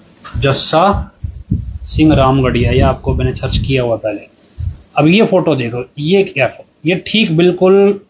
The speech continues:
वैसी ही dress है जैसी आपको गुरु गोविंद सिंह वाली dress दिखाई देती है।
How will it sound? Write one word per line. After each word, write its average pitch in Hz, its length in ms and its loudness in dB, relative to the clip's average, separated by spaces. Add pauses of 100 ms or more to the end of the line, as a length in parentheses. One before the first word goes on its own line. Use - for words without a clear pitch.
वैसी 139 420 0
ही 180 120 0
dress 135 340 -2
है - 180 -6 (880)
जैसी 143 420 2
आपको 175 500 0 (920)
गुरु 151 160 4
गोविंद 156 300 4
सिंह 147 220 2
वाली 135 160 2
dress 131 300 -2
दिखाई 131 260 -2
देती 117 300 -6
है। 113 140 -12